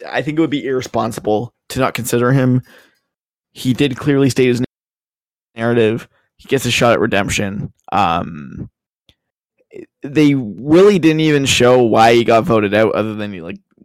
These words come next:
<laughs> wasn't doing anything. Um, but this is, I guess, my <laughs> hot take. I personally think Joe will be the person who comes the next time, or Chris. I think it'll be him or Chris.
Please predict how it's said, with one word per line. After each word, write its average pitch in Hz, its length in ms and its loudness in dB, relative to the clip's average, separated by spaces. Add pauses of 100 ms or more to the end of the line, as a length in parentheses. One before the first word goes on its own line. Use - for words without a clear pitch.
(160)
<laughs> - 400 -20
wasn't 107 280 -16
doing 170 260 -2
anything. 165 380 -4 (500)
Um, 104 580 -6 (1800)
but 165 320 4
this 151 180 -2
is, 151 100 0
I 147 100 2
guess, 127 180 0
my 120 600 0 (100)
<laughs> - 80 -20
hot - 580 -10
take. 139 400 -4 (640)
I 151 240 4
personally 131 560 -4
think 104 320 -8
Joe 104 320 0
will 143 360 2
be 151 180 -2
the 139 80 2
person 123 300 -4
who 123 80 -6
comes 120 440 -10 (560)
the 127 180 -2
next 117 220 -2
time, 120 400 0
or 127 180 0
Chris. - 500 -12
I 190 40 -12
think 123 140 -4
it'll 117 100 0
be 113 160 -2
him 131 240 -2
or 151 80 -2
Chris. - 340 -6